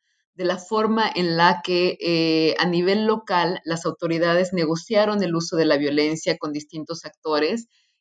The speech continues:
eh, pero la forma también en la que las comunidades mismas resistieron o se opusieron a la presencia del Estado a través del uso de los linchamientos, ¿no? Entonces,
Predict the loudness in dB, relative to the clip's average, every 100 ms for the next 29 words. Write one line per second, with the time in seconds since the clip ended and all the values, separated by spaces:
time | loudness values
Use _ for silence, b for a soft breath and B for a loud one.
0 | _ -2 0 2 0 0 -4 -6 0 0
1 | 0 -2 0 0 0 0 2 2 0 -4
2 | 0 0 0 0 -2 -4 -2 0 2 0
3 | 2 0 0 -2 -2 -2 -4 -4 -10 _
4 | _ _ -2 -2 -2 -8 -10 _ -2 0
5 | 2 -2 -4 -10 _ _ _ -6 -4 -2
6 | -2 -2 -4 -12 -6 -2 0 0 0 0
7 | 0 0 -2 -2 -4 0 2 2 0 -6
8 | -4 0 0 -2 -4 -10 -4 0 2 2
9 | 0 0 0 0 0 -2 -4 -6 -6 -6
10 | -6 -10 _ -8 -4 -2 0 0 0 -2